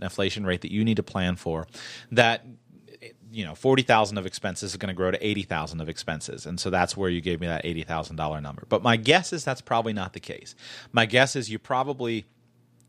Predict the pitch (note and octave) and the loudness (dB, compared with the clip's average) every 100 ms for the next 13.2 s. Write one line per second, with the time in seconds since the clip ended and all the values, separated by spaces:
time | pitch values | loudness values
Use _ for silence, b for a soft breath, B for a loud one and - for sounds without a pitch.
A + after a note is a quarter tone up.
0 | - - - B2 G#2 G#2 F2 A2 G#2+ G2 | -20 -10 4 6 6 2 0 2 2 2
1 | E2+ E2 - F2 F#2 - F#2+ F2 E2 D#2 | -4 -12 -10 -6 -6 -6 -10 -10 -10 -8
2 | - A2+ E2+ - - B B B - A#2+ | -2 -2 -2 -6 -20 B B B 0 4
3 | A#2+ C3+ B2 A2+ A2+ G#2+ G2 G#2 F2+ E2+ | 6 6 2 -4 -4 -2 -2 -2 -4 -6
4 | F2 - E2+ D#2+ - E2+ - - - B | -10 -12 -14 -12 -8 -8 -8 -16 -18 B
5 | B - C3+ C3+ - G3+ - D3+ B2 A#2+ | B 4 6 6 2 2 2 0 0 0
6 | B2 G2 - F2+ - E2+ F#2 - F3 E3+ | -2 -2 -4 -8 -4 -2 -2 0 0 4
7 | C3+ B2+ G2 G2+ F#2+ F2+ - E2+ - D#2+ | 4 4 2 0 0 -2 -2 -4 -4 -6
8 | D#2 - - - B B - B2 B2+ D3 | -6 -8 -14 -18 B B 4 6 6 6
9 | F3 F3 D#3 C3 A2 - A#2+ B2 B2 A2+ | 6 6 4 2 0 2 4 4 4 -2
10 | - _ G#2+ F#2+ F2+ - - D#3 D3 - | -6 _ -2 0 0 -2 2 4 4 2
11 | G#2 F#2+ F2+ D#2 D#2 F2+ F#2+ - - C#3 | 2 2 -2 -4 -6 -6 -6 -8 -6 2
12 | D3 D#3+ - B2 - - - F#2+ E2+ B1+ | 2 4 6 6 6 -4 -6 -4 -4 -6
13 | A1 | -8